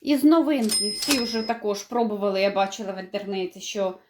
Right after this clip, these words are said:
вже тренд пройшов, а, а я ще буду тільки пробувати. Ось такі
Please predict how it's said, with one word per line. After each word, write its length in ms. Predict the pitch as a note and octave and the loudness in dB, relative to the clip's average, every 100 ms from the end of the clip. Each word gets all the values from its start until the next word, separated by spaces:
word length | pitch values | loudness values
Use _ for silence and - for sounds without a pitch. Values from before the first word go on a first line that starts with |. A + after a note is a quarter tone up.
| _ _ _ - | _ _ _ -10
вже 180 | A3 A3+ | -2 0
тренд 340 | A3+ A3 G3+ | 2 0 0
пройшов, 600 | B3 C4 - G4 F4+ F4+ _ _ _ _ _ _ | -4 -2 0 2 2 -2 _ _ _ _ _ _
а, 200 | G#3 G#3 | -2 0
а 120 | G#3+ | 2
я 180 | G#3+ C4 | 2 2
ще 200 | C#4+ - | 0 -4
буду 220 | G3 A3 | -4 -4
тільки 280 | A3+ A3 A3 | -4 -4 -6
пробувати. 600 | G#3+ E3+ E3+ D#3+ D#3 D#3+ - _ _ _ _ _ _ - | -4 -6 -4 -6 -8 -12 -20 _ _ _ _ _ _ -8
Ось 180 | A3+ | -8
такі 500 | - A3+ A3+ A#3 F#3 | -4 -6 -2 0 0